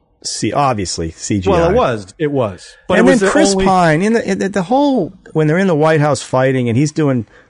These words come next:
Speaker 1: little stupid remarks as he's fighting these people. It just, it just felt clunky. Like, it didn't feel like she had a handle on the action. I'm talking about the director.
Speaker 2: Well, I think, I think they, they made a choice with him where he was such an active participant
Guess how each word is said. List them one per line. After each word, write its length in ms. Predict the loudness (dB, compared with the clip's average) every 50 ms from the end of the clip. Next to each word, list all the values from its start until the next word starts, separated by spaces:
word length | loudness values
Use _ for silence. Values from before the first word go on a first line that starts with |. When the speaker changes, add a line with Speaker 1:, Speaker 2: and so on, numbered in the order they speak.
| -6
Speaker 1:
little 460 | 0 0 2 4 4 2 2 0 -2 -8
stupid 500 | _ -12 -10 -4 0 0 0 0 0 -2
remarks 500 | 0 0 2 2 2 2 0 0 -2 -4
as 100 | -6 -4 -2
he's 160 | -4 -4 -4
fighting 300 | -2 -2 -2 -2 -2 -4
these 140 | -8 -8 -6
people. 500 | -4 -4 -4 -2 -2 -2 -2 -2 -4 -6 -12 -20 -20 -20 -20 -20 _ _ -8
It 120 | -8 -8
just, 360 | -6 -4 -2 -2 -2 -4 -4 -4
it 160 | -6 -4 -2
just 300 | -2 -2 -2 -2 -4 -12
felt 440 | -16 -6 -2 0 0 0 0 -4 _ _
clunky. 680 | -16 -14 -6 -2 0 0 0 -2 -4 -6 -8 -8 -8 -4
Like, 180 | -2 -2 -2 -2
it 120 | -4 -4 -2
didn't 260 | -2 -2 -2 -2 -6
feel 560 | -6 -4 0 0 2 2 2 0 0 -2 -6 _ _ _ _ _ _ _ _ _ _ -2
like 140 | -2 -2 0
she 120 | 0 0
had 120 | 2 2
a 40 | 0
handle 380 | 0 0 0 0 2 2 2 2
on 100 | 0 0 0
the 80 | 0 0
action. 440 | 0 0 -2 -4 -8 -12 -12 -12 -16 _ _ _ _ _ _ -6 -6
I'm 80 | -4
talking 220 | -2 0 0 0 0
about 160 | 0 -2 -2
the 80 | -2 -2
director. 540 | -2 -2 -2 -2 -4 -4 -6 -10 -10 -10 _ -2
Speaker 2:
Well, 280 | 0 0 2 2 0 0
I 140 | -2 -2
think, 340 | -4 -4 -4 -6 -4 -4 -4
I 100 | -6 -6
think 260 | -4 -4 -8 -8 -4
they, 220 | -4 -2 -2 -4 -6 _ -8
they 140 | -6 -6 -4
made 200 | -2 -2 -2 -4
a 40 | -4
choice 340 | -6 -6 -4 -4 -4 -4 -8
with 140 | -12 -10
him 280 | -6 -4 -4 -4 -4 -6 -12 _ _
where 200 | -2 -2 -2 -2
he 180 | -2 -4 -4 -2
was 240 | 0 0 0 0 -2
such 260 | -4 -4 -4 -4 -4
an 120 | -8 -6
active 500 | -4 -4 -4 -4 -4 -6 -6 -8 -8 -6
participant 680 | -6 -8 -6 -6 -6 -8 -8 -8 -8 -6 -6 -6 -6